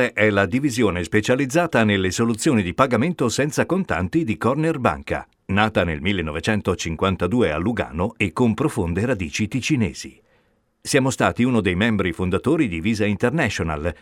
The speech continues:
e nel millenovecentosettantacinque i primi in Svizzera a emettere e gestire carte di credito. Nel corso degli anni siamo sempre stati attenti all'innovazione, progettando soluzioni efficaci per i nostri clienti.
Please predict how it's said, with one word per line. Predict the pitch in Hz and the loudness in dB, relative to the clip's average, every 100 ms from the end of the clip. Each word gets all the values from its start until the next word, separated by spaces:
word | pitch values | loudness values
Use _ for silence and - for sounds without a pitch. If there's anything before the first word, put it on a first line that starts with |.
| _ | _
e | 135 | -2
nel | 143 147 | 0 2
millenovecentosettantacinque | 220 190 107 170 170 175 127 - 107 135 139 143 - 214 185 139 117 | 0 2 0 2 0 2 0 0 0 0 0 -2 0 -2 2 2 2
i | 156 143 | -2 0
primi | 151 110 92 | 0 2 0
in | |
Svizzera | 90 131 135 139 120 107 | 0 0 0 0 0 0
a | - 107 | 2 4
emettere | 101 104 156 131 117 101 | 4 2 2 2 2 2
e | |
gestire | 90 104 - 170 123 - | 2 0 2 2 2 2
carte | 156 127 123 | -2 2 0
di | 101 | 0
credito. | - 76 65 - 71 - _ - - | -2 -4 -8 -10 -12 -12 _ -20 -14
Nel | - 80 | -8 0
corso | 110 101 87 | 2 2 0
degli | 90 98 | 2 2
anni | 120 98 | 2 0
siamo | - 78 73 | -2 -4 -2
sempre | 92 82 | -2 -2
stati | - 113 - | -2 -2 -2
attenti | 80 107 98 95 | -2 0 0 2
all'innovazione, | 87 95 107 120 120 180 82 76 - - | 0 2 2 0 0 0 0 -6 -14 -4
progettando | 156 127 - 80 78 87 | 0 0 0 -2 0 -2
soluzioni | - 110 117 165 113 | 0 -2 0 2 2
efficaci | 90 - 85 - - 123 | 2 -2 -4 -6 -4 -2
per | - | 0
i | 151 | 0
nostri | 87 - 143 | -2 -2 -4
clienti. | 160 147 82 65 78 | -2 -2 -2 -6 -16